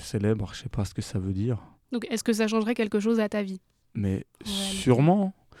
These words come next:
Speaker 1: Mais après, ce qu'il faut se dire, c'est que quelqu'un qui devient célèbre,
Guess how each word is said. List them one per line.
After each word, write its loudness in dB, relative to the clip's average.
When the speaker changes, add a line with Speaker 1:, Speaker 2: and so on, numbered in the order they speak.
Speaker 1:
Mais 8
après, 6
ce -6
qu'il -2
faut 4
se 0
dire, 4
c'est 0
que -14
quelqu'un 2
qui -6
devient 4
célèbre, 2